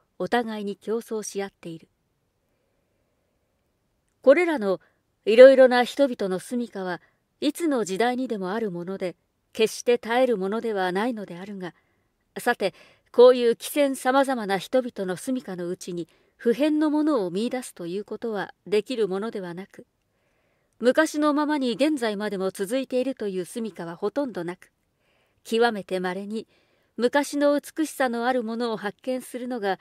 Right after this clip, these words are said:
すこぶる難しいことなのである。この辺に美しい立派な住処があったのだが、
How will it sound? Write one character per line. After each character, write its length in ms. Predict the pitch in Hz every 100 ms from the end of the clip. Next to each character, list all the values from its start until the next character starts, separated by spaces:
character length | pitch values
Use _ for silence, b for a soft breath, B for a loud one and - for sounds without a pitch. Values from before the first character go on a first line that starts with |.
| b b
す 140 | -
こ 160 | - 233
ぶ 140 | 214
る 140 | 202 180
難 360 | 196 254 269
し 220 | 262 285 262
い 40 |
こ 140 | 196
と 120 | 185 226
な 120 | 220
の 100 | 185
で 140 | 170
あ 80 | 165
る。 120 | - _ _ _ _ _ _ _ _ _ _ _ _ _ _ _ _ _ _ _ _ _ _ _ _ _ -
こ 120 | 233
の 140 | 247
辺 160 | 220 233
に 160 | 226 226
美 300 | - - 277
し 260 | 285 269
い 40 | 220
立 160 | 233 -
派 160 | 294
な 60 | 302
住 260 | - 311 302
処 160 | 220
が 140 | 190 233
あ 40 |
っ 40 |
た 180 | - 247
の 120 | 214
だ 140 | 208 208
が、 200 | 190